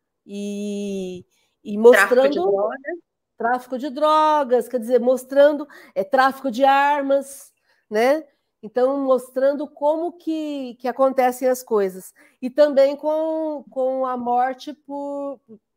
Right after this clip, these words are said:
Speaker 1: a, o, usando a morte como forma de apagar as testemunhas, né?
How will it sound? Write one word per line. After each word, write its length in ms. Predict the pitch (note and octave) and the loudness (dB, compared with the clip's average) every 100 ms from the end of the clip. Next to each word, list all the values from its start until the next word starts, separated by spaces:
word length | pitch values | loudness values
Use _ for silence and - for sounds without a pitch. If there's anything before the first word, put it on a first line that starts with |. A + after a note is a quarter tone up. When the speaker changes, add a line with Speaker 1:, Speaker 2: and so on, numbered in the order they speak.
| G#3 - | -20 -14
Speaker 1:
a, 220 | - F#3+ F#3+ | -8 -8 -6
o, 400 | G3 F#3+ F#3 G#3+ | -8 -6 -6 -8
usando 360 | G3 A#3+ C4 | -2 0 2
a 80 | B3+ | 2
morte 480 | A3+ A3 A#3+ B3+ C#4+ | 2 0 0 -2 -10
como 300 | - C#4 C4+ | -8 -6 -6
forma 360 | C4 C4 C4 C4 | -8 -6 -4 -4
de 100 | B3 | -4
apagar 640 | B3 B3 A3+ A3 A3+ A#3+ | -4 -6 -4 -2 -2 -2
as 480 | B3+ B3+ A#3 G#3+ - | -4 -4 -6 -8 -6
testemunhas, 800 | A#3+ A#3 C#4 C4 B3 G#3+ F#3+ | -8 -6 -6 -4 -4 -4 -4
né? 260 | F#3+ A3 B3 | -6 -6 -6